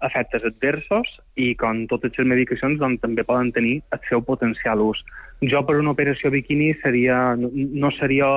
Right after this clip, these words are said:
una eina que utilitzaria. De fet, eh, jo sempre ho dic, aquestes, aquestes eines farmacològiques poden ser útils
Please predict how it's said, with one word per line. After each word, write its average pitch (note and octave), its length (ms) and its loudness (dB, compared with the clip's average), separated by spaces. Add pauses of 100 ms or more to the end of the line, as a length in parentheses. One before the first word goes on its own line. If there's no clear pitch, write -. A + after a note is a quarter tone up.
(180)
una C3+ 320 -6
eina C#3 200 -10
que - 140 -16
utilitzaria. A#2 680 -2 (480)
De A#2+ 120 -2
fet, B2+ 300 -2 (560)
eh, B2 240 2
jo B2 140 -2
sempre B2 260 0
ho - 20 4
dic, C3+ 220 2
aquestes, A#2+ 640 -2 (140)
aquestes - 420 -4 (140)
eines C#3 340 0
farmacològiques C#3 960 0 (480)
poden C3 300 2
ser - 180 -2
útils C3+ 440 2